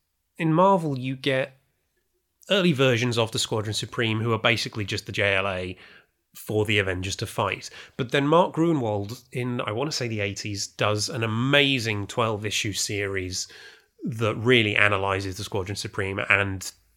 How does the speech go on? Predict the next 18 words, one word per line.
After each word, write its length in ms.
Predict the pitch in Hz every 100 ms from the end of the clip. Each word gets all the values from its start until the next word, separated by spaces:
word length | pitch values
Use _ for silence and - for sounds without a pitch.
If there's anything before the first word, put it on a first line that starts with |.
| _ _ _
by 260 | 156 110 98
extension, 580 | - - 107 139 120 104
therefore, 400 | 98 95 123 98
the 80 | 101
J 260 | 113 104
L 140 | 104 107
A, 260 | 117 151 - - -
and 120 | 113 104
does 180 | 107
an 140 | 131 - _ -
absolutely 840 | - 185 - - 160 139 143 131
brilliant 640 | 110 104 117 135 127 120 -
take 300 | 113 104 113
on 100 | 101
it 140 | -
that 140 | 123 -
everyone 540 | 127 120 117 113 107
loves. 500 | 110 95 98 110 -